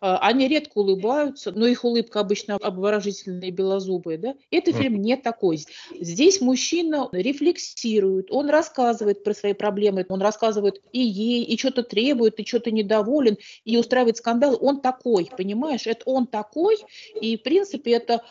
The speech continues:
Speaker 1: очень яркий персонаж. То есть
Speaker 2: Ну.
Speaker 1: это н-,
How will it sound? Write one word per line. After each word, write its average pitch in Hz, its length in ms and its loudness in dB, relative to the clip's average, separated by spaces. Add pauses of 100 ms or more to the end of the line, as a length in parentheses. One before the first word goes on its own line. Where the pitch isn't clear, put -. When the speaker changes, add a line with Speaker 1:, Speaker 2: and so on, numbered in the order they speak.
(140)
Speaker 1:
очень 277 420 0
яркий 240 400 0
персонаж. 214 800 -6 (280)
То 196 100 0
есть 214 140 -4
Speaker 2:
Ну. 240 140 2
Speaker 1:
это - 40 -
н-, 262 60 -2